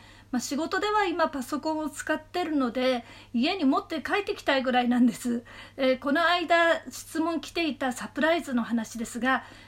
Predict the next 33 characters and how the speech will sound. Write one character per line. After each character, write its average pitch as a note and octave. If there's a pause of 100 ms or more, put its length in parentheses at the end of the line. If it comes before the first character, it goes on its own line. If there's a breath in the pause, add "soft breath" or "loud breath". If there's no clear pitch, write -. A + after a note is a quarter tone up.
あ A#3+
の、 A#3+
「サ D#4+
プ G4
ラ G4+
イ G4+
ズ G4
は F4
好 -
き F4
で F#4+
す -
か？」 D#4+
の C#4
答 B3
え A#3
で、 B3+ (300 loud breath)
え B3+
ー、 -
「私 B3+
大 F4+
好 - (140)
き D4+
で F#4
す」 -
っ -
て C4+
言 A#3
っ -
た C#4
で A#3
し -
ょ？ B3+